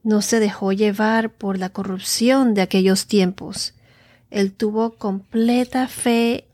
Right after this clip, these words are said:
en Dios, y Dios nuestro Señor lo salvó.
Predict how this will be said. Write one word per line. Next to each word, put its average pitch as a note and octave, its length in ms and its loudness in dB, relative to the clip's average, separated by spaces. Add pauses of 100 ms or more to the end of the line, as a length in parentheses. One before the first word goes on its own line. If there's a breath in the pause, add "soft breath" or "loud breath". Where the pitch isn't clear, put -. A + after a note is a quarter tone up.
(300)
en G#3 260 2
Dios, G3+ 680 -2 (480)
y A3+ 160 -2
Dios A#3 420 2
nuestro B3 320 0
Señor B3 680 2
lo G#3 140 -2
salvó. F#3+ 600 -4